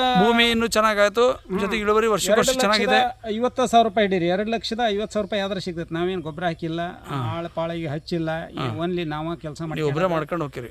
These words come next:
Speaker 2: ಆ, ಇದಕ್ಕೆ ತಕ್ಕಂಗೆ ನಾವು ವ್ಯವಹಾರ ಮಾಡ್ಕೊಂತ ಹೋಗ್ತೀವಿ.
Speaker 1: ಆ, ವರ್ಷಕ್ಕೆ ಒಟ್ಟು ಇಳುವರಿ ಏನು ನಿಮ್ದು ಕಡಿಮೆ ಆಗಿಲ್ಲ? ಈ
Speaker 2: ಕಡಿಮೆ
Speaker 1: ಬರಗಾಲ,
Speaker 2: ಇಲ್ಲ,
Speaker 1: ಬೇಸಿಗೆ,
Speaker 2: ಕಡಿಮೆ.
Speaker 1: ಈ ಸಲ ನೀರಿನ ಸಮಸ್ಯೆಗಳು ಎಲ್ಲ ಬಂದ್ರು, ವಾತಾವರಣ ಇಷ್ಟು ಟೆಂಪರೇಚರ್
Speaker 2: ಏನಿಲ್ಲ.
Speaker 1: ಹೆಚ್ಚಿಗೆ ಆದ್ರೂ
Speaker 2: ಹ್ಮ್.
Speaker 1: ನಿಮ್ಗೆ ಯಾವುದೇ ರೀತಿ ತೊಂದ್ರೆ ಬಂದಿಲ್ಲ?
Speaker 2: ತೊಂದ್ರೆ ಇಲ್ಲ ನೋಡ್ರಿ, ಇದು
Speaker 1: ಹಾ.
Speaker 2: ಎಂತ ತೊಂದ್ರೆ ಇಲ್ಲ.
Speaker 1: ಹೌದೌದು, ಗಿಡ,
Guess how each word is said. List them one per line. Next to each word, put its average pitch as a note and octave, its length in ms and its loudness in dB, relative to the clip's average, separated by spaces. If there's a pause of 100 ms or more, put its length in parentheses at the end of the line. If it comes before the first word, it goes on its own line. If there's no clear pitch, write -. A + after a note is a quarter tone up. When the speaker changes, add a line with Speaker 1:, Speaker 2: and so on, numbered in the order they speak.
Speaker 2:
ಆ, A3+ 220 -8
ಇದಕ್ಕೆ G#3+ 360 -8
ತಕ್ಕಂಗೆ B3+ 320 -4
ನಾವು G#3 140 -2
ವ್ಯವಹಾರ G3 240 2
ಮಾಡ್ಕೊಂತ G#3+ 360 -6
ಹೋಗ್ತೀವಿ. - 280 -14
Speaker 1:
ಆ, D#3 60 -6
ವರ್ಷಕ್ಕೆ G#3 440 0
ಒಟ್ಟು B3+ 140 4
ಇಳುವರಿ C4+ 320 8
ಏನು C#4 140 4
ನಿಮ್ದು C4+ 220 0
ಕಡಿಮೆ A#3+ 240 2
ಆಗಿಲ್ಲ? A3+ 180 2
ಈ A3 60 4
Speaker 2:
ಕಡಿಮೆ F#3+ 140 4
Speaker 1:
ಬರಗಾಲ, G#3+ 200 6
Speaker 2:
ಇಲ್ಲ, G#3+ 200 8
Speaker 1:
ಬೇಸಿಗೆ, F#3+ 380 0
Speaker 2:
ಕಡಿಮೆ. G#3+ 160 4
Speaker 1:
ಈ G#3+ 80 -4
ಸಲ G#3 280 4
ನೀರಿನ G3+ 320 -2
ಸಮಸ್ಯೆಗಳು G#3+ 440 0
ಎಲ್ಲ G#3 140 8
ಬಂದ್ರು, G#3+ 280 -2
ವಾತಾವರಣ G#3 320 4
ಇಷ್ಟು G#3+ 240 -4
ಟೆಂಪರೇಚರ್ G3 240 -2
Speaker 2:
ಏನಿಲ್ಲ. G3+ 180 0
Speaker 1:
ಹೆಚ್ಚಿಗೆ G3 220 -2
ಆದ್ರೂ F#3+ 240 2
Speaker 2:
ಹ್ಮ್. - 460 -12
Speaker 1:
ನಿಮ್ಗೆ G3+ 200 0
ಯಾವುದೇ G3 200 4
ರೀತಿ G#3+ 180 -2
ತೊಂದ್ರೆ G3 260 -2
ಬಂದಿಲ್ಲ? G3 300 0
Speaker 2:
ತೊಂದ್ರೆ F3+ 380 -2
ಇಲ್ಲ D3+ 140 -8
ನೋಡ್ರಿ, E3+ 200 -8
ಇದು E3+ 220 -8
Speaker 1:
ಹಾ. D3 60 -4
Speaker 2:
ಎಂತ B2 80 -6
ತೊಂದ್ರೆ D#3+ 340 -14
ಇಲ್ಲ. D#3 100 -14
Speaker 1:
ಹೌದೌದು, G3+ 380 2
ಗಿಡ, F#3 140 0